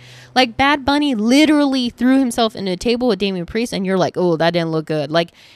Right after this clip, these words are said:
in a way of, like, "Ooh, he looks hurt." And then he's just, like, laying there. He's like, "Oh."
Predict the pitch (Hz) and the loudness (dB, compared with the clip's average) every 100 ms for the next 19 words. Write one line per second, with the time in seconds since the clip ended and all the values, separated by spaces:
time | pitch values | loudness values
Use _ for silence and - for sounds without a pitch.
0 | _ 202 196 185 180 170 156 - - 302 | _ -4 0 0 0 0 -2 -4 -4 2
1 | 240 160 165 208 190 - - 220 208 - | 2 2 0 0 0 -6 -6 0 0 0
2 | _ - 185 196 175 170 170 - 131 151 | _ -10 -6 -4 -4 -6 -8 -6 -6 -6
3 | 175 170 135 117 101 131 85 - 107 131 | -6 -6 -8 -10 -10 -10 -10 -12 -16 -16
4 | 123 | -16